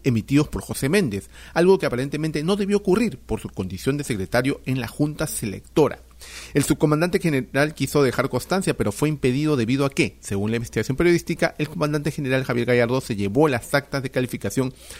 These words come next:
a su despacho. Por ello, la Comisión de Defensa del Congreso ha acordado citar para el viernes diecinueve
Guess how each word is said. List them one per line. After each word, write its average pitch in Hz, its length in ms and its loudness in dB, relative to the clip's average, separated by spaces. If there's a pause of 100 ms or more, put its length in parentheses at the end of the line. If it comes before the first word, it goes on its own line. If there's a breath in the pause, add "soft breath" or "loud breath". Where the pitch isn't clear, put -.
(220 loud breath)
a 143 120 2
su 156 220 -2
despacho. 139 960 -2 (100)
Por 127 360 4
ello, 143 640 2 (540 loud breath)
la 120 180 -2
Comisión 120 560 -2
de 113 100 -2
Defensa 120 420 -2
del 113 100 -2
Congreso 123 580 -2
ha 175 120 -2
acordado 139 500 2
citar 135 420 -2
para 110 180 0
el 107 80 -4
viernes 113 540 2
diecinueve 127 560 0